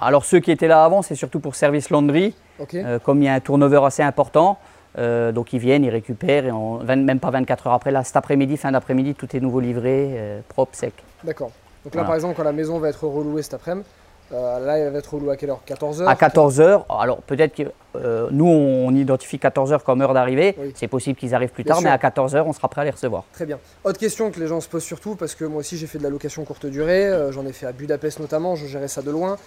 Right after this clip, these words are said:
Speaker 2: Les gens se posent cette question aussi. Quand il y a de la casse, ça arrive forcément, euh, de la casse ou, euh, des draps qui sont, euh, déchirés, je sais pas. Comment, euh, comment ça se passe ? Comment c'est facturé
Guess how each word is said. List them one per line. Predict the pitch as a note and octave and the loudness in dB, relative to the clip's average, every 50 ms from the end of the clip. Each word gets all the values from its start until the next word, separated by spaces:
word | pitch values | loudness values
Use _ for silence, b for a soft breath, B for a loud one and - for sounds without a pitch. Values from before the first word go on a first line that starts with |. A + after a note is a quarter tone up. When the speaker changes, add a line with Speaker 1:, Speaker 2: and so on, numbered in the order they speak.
| b b b b b b - - | b b b b b b -18 -10
Speaker 2:
Les | - D#3+ | -8 -6
gens | E3+ E3 F#3 | -4 -4 -4
se | E3+ - | -4 -4
posent | F3+ E3 - | -6 -6 -4
cette | E3+ D3 | -6 -8
question | - E3 D3+ - D#3+ D#3 | -6 -8 -8 -6 -6 -6
aussi. | D3 - - F#3+ G#3 b b b b b b | -6 -6 -6 -8 -8 b b b b b b
Quand | - E3+ | -4 -2
il | F3+ | 0
y | |
a | G3 | 0
de | F#3 | 0
la | F#3 E3+ | 0 -2
casse, | - F3 D3+ - - - - - _ _ _ _ | -2 -4 -6 -6 -8 -14 -16 -20 _ _ _ _
ça | - - A#2+ | -14 -12 -10
arrive | B2+ D3+ F#3 G#3+ G#3+ A3 G#3+ - | -6 -6 -6 -6 -6 -8 -14 -18
forcément, | - C#3 - - D#3 D#3 E3 F#3+ G#3 A3 A3 - | -20 -18 -12 -8 -6 -4 -4 -4 -4 -6 -8 -8
euh, | C3 C3 C3 C3 B2+ | -8 -6 -6 -6 -6
de | B2+ C3 | -6 -10
la | - | -10
casse | - - F3+ F3+ F#3 F#3 F3+ E3+ - | -2 2 4 4 4 4 2 0 -6
ou, | D3 C#3+ C#3+ C#3+ | -10 -8 -6 -6
euh, | C#3 C3+ C3 C3 C3 C3 B2+ B2+ B2+ B2 B2+ | -4 -4 -4 -4 -4 -4 -6 -6 -6 -8 -8
des | A#2+ B2+ C3 | -10 -12 -14
draps | C3 B2 C3+ C#3+ D3 C#3 | -12 -10 -10 -10 -10 -10
qui | C#3+ | -14
sont, | B2+ - C3+ C3 C3 B2 | -18 -16 -14 -12 -10 -10
euh, | A#2+ A#2+ A#2+ A#2 A#2 A#2 B2 | -8 -8 -8 -8 -10 -10 -12
déchirés, | C#3+ D3+ - - D#3+ D3+ E3 F#3 F#3 | -12 -12 -10 -8 -6 -4 -4 -4 -4
je | E3 D3+ | -6 -8
sais | - D3+ C3+ | -10 -8 -6
pas. | E3 G3 G3+ B B B B B B B B | -4 -6 -6 B B B B B B B B
Comment, | - F3 F#3+ G3+ G#3 G#3+ G3+ | -6 -2 0 2 2 2 2
euh, | F#3 | 0
comment | - F3+ F#3 F#3 | -2 -4 -4 -6
ça | F3 - | -6 -8
se | D3+ - | -10 -6
passe ? | D#3 C#3+ B2+ - - - - | -6 -6 -6 -8 -16 -16 -10
Comment | - E3+ F3+ F#3 | -8 -4 -4 -4
c'est | F3+ - F3+ | -4 -4 -6
facturé | D#3 - G#3+ - - - - F#3+ F#3 F#3 F#3+ F#3+ G3 | -4 -4 -4 -6 -6 -6 -6 -4 -2 0 0 -2 -2